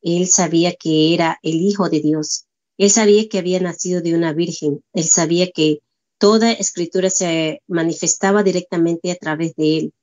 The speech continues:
Él la conocía tan perfectamente que le dijo a aquellos edificadores del templo, aquel día Él dijo, "Destruyan este templo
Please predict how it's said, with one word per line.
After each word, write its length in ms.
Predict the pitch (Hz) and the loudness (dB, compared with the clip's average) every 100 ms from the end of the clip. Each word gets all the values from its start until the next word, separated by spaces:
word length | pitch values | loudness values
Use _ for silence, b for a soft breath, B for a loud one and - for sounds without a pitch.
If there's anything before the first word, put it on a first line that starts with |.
| _ _ _ _ _ | _ _ _ _ _
Él 320 | 185 196 208 208 | 4 4 4 2
la 180 | 202 185 | 0 0
conocía 640 | - 160 156 - 175 175 | -6 -8 -8 -6 -4 -4
tan 240 | 190 202 | 0 0
perfectamente 840 | 202 185 - 170 170 165 156 156 165 | 0 -4 -8 -8 -4 -2 -2 -4 -4
que 140 | 170 | -2
le 140 | 156 | 0
dijo 320 | 156 180 185 185 | 0 -2 0 -2
a 80 | 190 | -2
aquellos 720 | 175 - 202 180 165 185 - _ _ _ _ | -6 0 2 2 -2 -4 -8 _ _ _ _
edificadores 680 | 185 180 185 180 175 202 202 | -2 -2 -2 -2 2 4 2
del 160 | 165 151 | -2 -2
templo, 480 | 160 151 151 147 - _ _ _ | -4 -2 -2 -4 -6 _ _ _
aquel 420 | - 165 - 202 190 | -8 -6 2 4 4
día 260 | 175 160 | 2 0
Él 240 | 160 175 156 | -2 -4 -2
dijo, 420 | 156 143 151 - | -4 -4 -8 -8
"Destruyan 840 | 180 165 - - 208 220 220 220 196 | -6 -2 -2 2 4 4 4 2 2
este 240 | 185 175 | -2 -8
templo 520 | 170 165 160 156 139 | -6 -4 -4 -8 -10